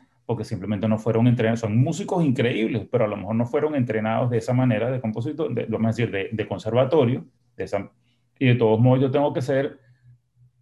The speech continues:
a veces lo suficientemente flexible o poder traducirles a ellos, "No, espérense, es que la orquesta, la orquesta sinfónica no funciona así.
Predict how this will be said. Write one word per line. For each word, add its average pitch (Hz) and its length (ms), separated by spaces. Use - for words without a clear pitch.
a 120 120
veces 120 280
lo 147 80
suficientemente 131 680
flexible 135 640
o 131 180
poder 110 360
traducirles 143 800
a 110 140
ellos, 131 420
"No, 143 160
espérense, 123 500
es - 160
que 131 100
la 139 100
orquesta, 127 480
la 135 100
orquesta 117 280
sinfónica 143 500
no 143 120
funciona 117 440
así. 131 340